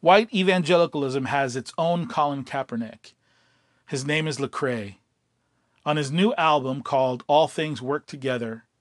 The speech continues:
there's a song called Facts in which Lecrae states that he will no longer live under the colonization of white evangelicalism. It's causing quite a stir.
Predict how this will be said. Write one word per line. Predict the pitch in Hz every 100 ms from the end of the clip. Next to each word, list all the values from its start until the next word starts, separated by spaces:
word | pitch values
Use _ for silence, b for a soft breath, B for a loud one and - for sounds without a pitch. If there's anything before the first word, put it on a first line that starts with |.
| _ _
there's | 131 120
a |
song | - 160 165 151
called | 135 127
Facts | - 135 117 -
in | 135
which | 139 -
Lecrae | 131 - 175 185 185 156 165 - b b b b
states | - - 170 175 -
that | 156 139
he | 175
will | 143
no | 143 160 196
longer | 202 196 180
live | 170 160 147
under | 143 139
the | 135
colonization | - 156 156 143 123 143 139 131 117 -
of | 123
white | 123 131 135 131
evangelicalism. | 117 117 110 120 117 - - 104 - - _ _ _ _ _ _ _ _ -
It's | -
causing | 156 151 143
quite | 117 135 131
a |
stir. | - - 139 131 120